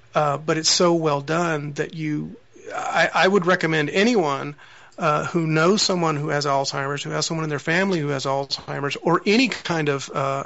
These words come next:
uh, mental illness like this that takes away identity, um, to read this novel, because it's so well done, um, that you'll gra-,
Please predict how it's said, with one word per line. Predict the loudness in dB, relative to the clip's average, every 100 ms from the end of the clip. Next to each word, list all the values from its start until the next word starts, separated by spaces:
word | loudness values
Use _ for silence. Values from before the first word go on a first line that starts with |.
| -6
uh, | -6
mental | -2 -2 0 -2 -2 -10 0
illness | 4 4 4 2
like | 0 0 0
this | -2 -2
that | -4 -6
takes | -4 -2 -2
away | -2 -2
identity, | -4 -2 -2 -2 -6 -12 -18 -18 -18 -20 -20 -6
um, | 0 0 0 -4
to | -6 0
read | 0 2
this | 0 2
novel, | 2 2 0 -6
because | -8 -6 -4
it's | 0 2
so | 4 4
well | 2 0
done, | -2 -8 -10 -14 _
um, | -4 -2 -4 -8 -14 -20 -20 -10 -10 -10 -14
that | -2 2 2 0 -8 -20 -20 -20 -16 -14
you'll | -12 -4 4 4
gra-, | 6 4